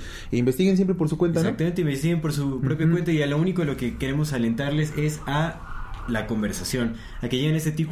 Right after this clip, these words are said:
Speaker 1: Justo.
Speaker 2: de temas a la mesa con su familia, con sus amigos.
Speaker 1: Sí, sí.
Speaker 2: El chiste es que empecemos a hablar de estos temas que no se están tocando y se están ocultando, que eso es lo, lo extraño, y de eso sí hay mucha evidencia.
Speaker 1: Y con un poco de apertura, ¿no? Porque de
Speaker 2: Ujú.
Speaker 1: repente a veces vamos a la conversación, pero mira, la conversación no es conversación cuando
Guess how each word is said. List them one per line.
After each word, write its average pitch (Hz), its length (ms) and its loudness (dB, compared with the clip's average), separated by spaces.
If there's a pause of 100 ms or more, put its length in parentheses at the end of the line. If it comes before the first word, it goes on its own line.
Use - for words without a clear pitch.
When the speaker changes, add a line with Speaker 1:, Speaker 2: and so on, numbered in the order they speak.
Speaker 1:
Justo. 131 120 0
Speaker 2:
de 147 80 6
temas 143 200 0
a 127 40 0
la 117 140 2
mesa 143 300 0
con 123 100 -4
su 95 120 -6
familia, 127 360 -2
con 107 140 -4
sus 104 160 -4
amigos. 131 340 0
Speaker 1:
Sí, 170 100 2
sí. 170 240 4
Speaker 2:
El 160 100 0
chiste 220 200 0
es 220 80 0
que 214 80 0
empecemos 180 460 2
a - 20 2
hablar 160 160 4
de 165 80 4
estos 156 200 0
temas 156 260 2
que 131 100 -2
no 139 120 0
se 143 80 -2
están 143 200 -2
tocando 139 480 -2
y 180 280 0
se - 120 -4
están 131 400 -2
ocultando, 107 560 -2
que 110 80 -2
eso 107 140 -2
es 104 80 -2
lo, 95 120 0
lo 95 140 -6
extraño, 95 380 -4 (300)
y 123 80 0
de 104 100 0
eso 101 160 -2
sí 92 160 -4
hay 92 180 -4
mucha 131 320 0
evidencia. 104 260 0
Speaker 1:
Y 165 60 2
con 196 140 8
un 208 60 2
poco 240 200 4
de 233 80 8
apertura, 156 440 6
¿no? 208 160 2
Porque 190 220 2
de 170 80 6
Speaker 2:
Ujú. 160 100 4
Speaker 1:
repente 185 360 6
a 175 40 8
veces 170 320 4
vamos 156 240 6
a 165 60 6
la 151 120 4
conversación, 120 560 4
pero 120 520 4
mira, 127 220 4
la 131 140 4
conversación 135 500 2
no 185 60 4
es 180 80 2
conversación 156 500 4
cuando 156 420 2